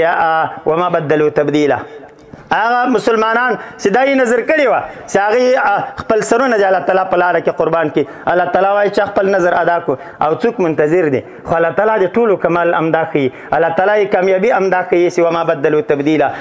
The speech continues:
آ، کوم نظر چې یې و، کومه عقیده چې یې وه، کومې قرباني ته چې هغه تیار و، تبدیل یې نه ده کړی،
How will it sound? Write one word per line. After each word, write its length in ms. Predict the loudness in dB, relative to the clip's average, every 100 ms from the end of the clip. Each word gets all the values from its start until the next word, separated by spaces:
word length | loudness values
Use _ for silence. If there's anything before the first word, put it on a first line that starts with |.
| -6
آ، 120 | -4 -2 0
کوم 160 | 2 2 2
نظر 220 | 2 0
چې 200 | 0 0 2
یې 80 | 4
و، 380 | 2 -2 -6
کومه 280 | -2 0 0 0
عقیده 300 | 0 0 0 2
چې 80 | 2
یې 60 | 2
وه، 140 | 0 -2 -4
کومې 180 | 0 0 2
قرباني 340 | 0 0 0 0
ته 100 | 0
چې 140 | 0 0
هغه 140 | 0 0
تیار 220 | 0 2 0
و، 120 | -2 -4 -6
تبدیل 320 | -4 -2 0 2
یې 180 | 2 2
نه 80 | 0
ده 100 | 0
کړی، 160 | 0 -2